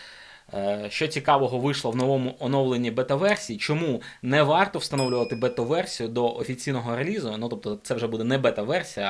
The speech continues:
а звичайна версія нової операційної системи. Та чому більшості користувачів айфонів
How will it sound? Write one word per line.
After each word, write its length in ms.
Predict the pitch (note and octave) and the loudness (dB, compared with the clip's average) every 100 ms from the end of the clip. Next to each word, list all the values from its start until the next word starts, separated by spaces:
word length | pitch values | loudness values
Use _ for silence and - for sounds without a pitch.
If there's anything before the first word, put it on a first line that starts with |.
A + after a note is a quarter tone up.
| G#2+ | -2
а 300 | A2 G#2+ G#2 - - - - | -2 -2 -4 -12 -16 -16 -6
звичайна 420 | A#2 A#2+ C3+ A#2 | -2 2 2 4
версія 320 | C3 C3 A2+ | 4 2 -2
нової 340 | A2 A#2+ A#2 | -2 0 0
операційної 580 | A2 G#2 A#2 G#2 A2+ G#2+ | 0 -4 -6 -6 -6 -6
системи. 440 | - - G#2 G2 - - - - - - | -8 -8 -6 -6 -10 -14 -16 -16 -18 -2
Та 340 | C3 C3 A#2+ | 4 4 4
чому 600 | - - D3+ F3 F3 B2+ - - - G#2 | 2 0 0 2 2 0 -4 -14 -16 -6
більшості 680 | A#2+ E3+ C#3 A#2 - A2+ | 2 2 2 -2 -2 -6
користувачів 1000 | G2+ A#2+ A#2 C3 C3+ - - A#2+ G2+ - - - | -4 -4 -2 0 0 -2 -2 -2 -4 -10 -20 -16
айфонів 760 | - A#2 A#2+ F3 G3+ D#3 G2+ | 0 0 2 2 2 0 -6